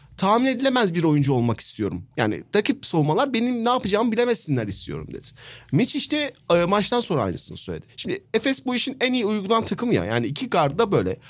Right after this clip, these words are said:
Aslında bir yandan şey çıkıyormuş gibi geldi bana. O yüzden sizin de düşüncelerinizi merak ediyorum. Sanki planlanmayan bir plan varmış gibi ortada. Yani Ergen Ataman, sen daha demin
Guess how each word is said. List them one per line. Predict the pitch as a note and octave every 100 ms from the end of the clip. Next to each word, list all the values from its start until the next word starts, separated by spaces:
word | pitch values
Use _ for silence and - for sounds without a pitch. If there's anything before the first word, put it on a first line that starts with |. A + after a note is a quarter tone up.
| - -
Aslında | G3+ - E4+
bir |
yandan | D#4+ D4 D4+ C#4+
şey | - C4+
çıkıyormuş | - - C3 G#2+
gibi | G2+ G2
geldi | F#2 F#2+
bana. | G#2 A2+ -
O | D#3+
yüzden | D#3+ D#3
sizin | D#3 D#3
de | D3
düşüncelerinizi | D3 C#3+ C3 C3 C3
merak | A2+ A2+ -
ediyorum. | G2 F#2+
Sanki | A3 B3+ A3+ C4+ - - -
planlanmayan | F3 F#3+ A3+ A#3+ F#3 A3+ C4
bir | - - _ -
plan | F3+ F3+ A#2+ B2
varmış | A#2 - -
gibi | G#2+ F#2
ortada. | F2+ F#2 F2 G2
Yani | F#2 A#2 A2+ A2 - - - -
Ergen | A#2+ C3 D#3+
Ataman, | D#3+ F3+ F#3+ - - - - -
sen | F3+ E3 D#3+ D#3+
daha | D#3+ D#3+
demin | F3